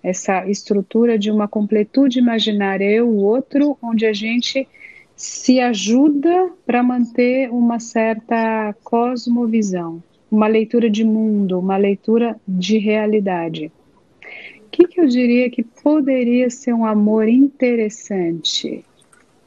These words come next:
Onde você corre o risco de deixar explodir. Onde você não precisa se sustentar na confirmação do seu eu, que não pode perder o seu próprio ideal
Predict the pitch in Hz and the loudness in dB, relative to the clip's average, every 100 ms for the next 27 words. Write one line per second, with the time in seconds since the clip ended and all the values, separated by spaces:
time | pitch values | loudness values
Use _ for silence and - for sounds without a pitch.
0 | _ 226 240 240 233 233 - 240 233 233 | _ 0 4 4 2 -2 -2 -2 -2 0
1 | 226 233 190 233 247 240 - - - - | 0 0 2 2 2 0 -8 -12 -14 -6
2 | 185 175 180 196 196 202 - 196 185 - | -4 -4 -2 0 2 2 0 -4 -6 -4
3 | 185 170 165 156 147 - _ _ _ _ | -4 -4 -4 -4 -4 -10 _ _ _ _
4 | _ _ _ - _ - 208 208 202 208 | _ _ _ -20 _ -2 0 2 0 -2
5 | 202 - - 226 233 233 226 220 247 240 | -4 -8 -4 0 2 2 2 0 2 2
6 | 247 240 220 - 214 - 214 202 190 208 | 2 0 -6 -2 -4 -2 -4 -4 -2 -4
7 | 214 214 214 202 226 208 202 196 - 220 | -4 -4 -6 -2 -2 0 -2 -4 -4 0
8 | 214 214 - 220 202 190 196 226 285 339 | 0 0 0 0 2 2 2 4 2 2
9 | - _ _ _ - 220 214 226 220 214 | -4 _ _ _ -4 0 2 2 0 -2
10 | 220 214 196 202 202 - 196 - 202 202 | -2 0 2 0 0 -4 -4 0 0 0
11 | 208 208 190 202 196 175 165 156 160 | 0 0 2 2 0 -2 -2 -4 -6